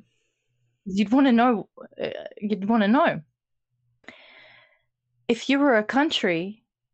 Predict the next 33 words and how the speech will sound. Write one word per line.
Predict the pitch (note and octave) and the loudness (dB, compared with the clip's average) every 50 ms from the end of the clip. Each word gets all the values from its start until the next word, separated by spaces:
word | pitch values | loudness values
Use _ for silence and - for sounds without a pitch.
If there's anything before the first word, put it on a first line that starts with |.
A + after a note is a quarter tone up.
| _ _ - | _ _ -2
my | G3+ G#3 A3 B3+ D4 | 0 2 2 2 2
assumption | E4 C#4+ - - G3 F3+ F#3+ - - F3 F3 F3 F3 - | 0 0 0 -2 -2 -2 -2 -4 -4 -6 -6 -6 -6 -6
is | - G3+ G3 F3 - | -4 -6 -6 -4 -2
that | G3 F#3 - - _ | -2 -2 -4 -4 _
you | - G3+ G3+ A3 | -8 -6 -4 -2
would | A3 A3 | -2 -2
want | G3+ A3 A#3+ C4 C4 | 0 0 0 0 0
to | - C4 | 0 0
know | C4 C4 C4 A3+ G#3 | 2 2 2 2 0
how | F3+ F#3+ F#3+ | 0 -2 -4
these | F3+ F#3 F#3 F3 - | -4 -4 -6 -8 -6
people | - G3 F#3 - - F#3 | -6 -6 -6 -4 -4 -4
have | F3+ F3+ E3+ | -4 -4 -4
done | F3 F#3+ G3 G3+ G3 | -2 -2 -2 0 -2
this | F#3 E3 F3+ F3 - | -4 -6 -8 -10 -8
so | - F#3+ F#3 | -4 -4 -4
that | F3+ F#3+ - - | -4 -4 -6 -4
they | - F#3+ | -4 -4
can | G3 - - A3+ A3 A3 | -2 -2 0 2 2 4
never | A3 G3 F3+ E3+ E3+ | 2 2 0 -4 -6
do | D#3+ - E3 D#3+ D#3+ | -6 -6 -6 -6 -6
it | E3 E3 | -6 -6
again, | E3+ - - D#3 C#3+ - - - - _ _ _ _ | -8 -8 -6 -8 -8 -8 -10 -12 -14 _ _ _ _
because | - G3 - - A#3+ G#3+ - - - _ _ _ _ _ _ | -8 -6 -2 -2 -2 -2 -4 -10 -18 _ _ _ _ _ _
the | - G#3 G3+ G#3 G3 F3+ - _ - - - | -6 -2 -2 -2 -2 -4 -8 _ -16 -10 -6
complexity | - - A#3+ A#3 A#3 - - - D4+ D#4+ - - - C4+ G#3 G#3 F3 | -2 0 0 0 -2 -2 -2 -2 -2 0 -2 -2 0 0 2 2 2
of | F3 F3+ - | 0 -2 -2
being | - F3+ F3 F3 | -2 -2 0 0
able | F3 F3 E3+ F3 | 0 -2 -2 -4
to | F3 | -6
pull | F3 - - - G3+ F3+ | -6 -6 -4 -4 -2 -2
that | E3+ E3+ D#3+ E3 | 0 -2 0 0
off | F3 E3+ D3+ C#3+ - - - - - - | -2 -2 -2 -4 -6 -6 -10 -18 -20 -20